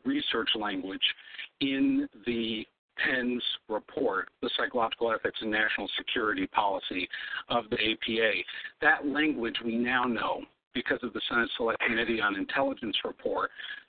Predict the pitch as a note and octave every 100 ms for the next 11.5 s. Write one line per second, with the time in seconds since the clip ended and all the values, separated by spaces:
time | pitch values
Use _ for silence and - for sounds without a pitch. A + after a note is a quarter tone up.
0 | _ C4+ A3 D3+ D3 - D3 C#3+ C#3+ -
1 | _ _ _ _ _ A#2+ A#2+ B2 B2+ G#2+
2 | - G2 - - - A#2+ B2+ A#2+ A2 -
3 | _ - C3+ A#2+ G#2+ G#2+ - A#2+ C#3 C#3
4 | B3 G#2+ F#2+ F2+ - - - - _ _
5 | B2 B2 - A2+ G#2+ G#2 G#2 G2 F#2+ -
6 | _ A2+ A2+ A2 A2+ G#2+ G#2 - G#2 F#2+
7 | A2 G#2+ G2+ - F#2+ - - - - -
8 | - - C3+ A#2+ - A2+ G#2 C3 C#3+ A2+
9 | G#2 - A#2 A2+ C#3 - - - B3 -
10 | _ - B2+ A2 A2 - A#2 G2+ - B2
11 | G#2+ A2+ - -